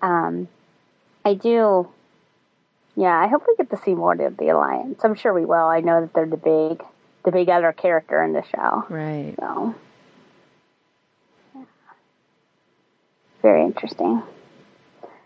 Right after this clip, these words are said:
Speaker 1: And, and Inara, um, the whole, the whole geisha being, like, <laughs> what shows them as, um, you know, the, the pinnacle of society, you
Speaker 2: Mm-hmm.
Speaker 1: know, what gives them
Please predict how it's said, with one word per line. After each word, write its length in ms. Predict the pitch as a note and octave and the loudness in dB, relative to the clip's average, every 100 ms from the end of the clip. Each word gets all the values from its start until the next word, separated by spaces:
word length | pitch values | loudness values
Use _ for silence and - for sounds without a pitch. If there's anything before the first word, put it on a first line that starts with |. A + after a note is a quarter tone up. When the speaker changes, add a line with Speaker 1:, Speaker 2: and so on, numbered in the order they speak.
| _ _ _ _ _ | _ _ _ _ _
Speaker 1:
And, 380 | A#3 G3+ G#3+ A3+ - _ _ _ _ _ - | -10 -8 -8 -8 -12 _ _ _ _ _ -4
and 140 | A3+ | -2
Inara, 760 | A3 A3 A#3+ B3+ A3 G3 F3+ - | 0 0 0 0 0 0 0 -4
um, 440 | G#3 G3+ F#3 F#3+ F#3+ _ _ _ _ _ _ _ _ _ _ | -2 -2 -2 -6 -12 _ _ _ _ _ _ _ _ _ _
the 100 | A3+ | -4
whole, 600 | A3 D4 C#4 G#3+ F#3+ G3 - _ _ | 2 4 4 6 4 2 -4 _ _
the 100 | A3 | 0
whole 180 | G#3+ A#3+ | 2 0
geisha 600 | G3+ G3+ G#3+ - G#3 F#3+ G3 | 2 0 0 2 2 2 -2
being, 240 | F#3+ F#3 | 0 2
like, 300 | F#3+ F3 - | 0 0 2
<laughs> 0 | |
what 220 | A#3 - - | 0 0 -10
shows 340 | - A3 F#3 - | 0 0 0 0
them 180 | F#3+ F#3 | 2 2
as, 180 | F3 F3+ | 0 0
um, 360 | - - - G3+ _ _ _ _ _ _ _ _ _ _ _ | -2 -2 -4 -10 _ _ _ _ _ _ _ _ _ _ _
you 120 | G3+ | 0
know, 300 | F#3 E3 E3 E3 | 2 2 0 2
the, 440 | F#3 E3 E3 D#3+ - _ _ _ _ _ _ _ - G3 | 2 4 2 0 -6 _ _ _ _ _ _ _ -8 0
the 180 | F#3 | 0
pinnacle 420 | F3+ - G#3 G3 F3+ | 2 2 2 4 2
of 100 | - | 0
society, 500 | F3 G3 F3 E3+ D#3+ | -2 2 2 2 -2
you 160 | E3 | -4
Speaker 2:
Mm-hmm. 180 | G3 F3+ | -4 -2
Speaker 1:
know, 120 | E3+ E3 | 2 2
what 160 | E3+ | 2
gives 220 | F#3+ F3 | 0 -2
them 400 | - E3+ D#3+ E3 | 0 2 2 0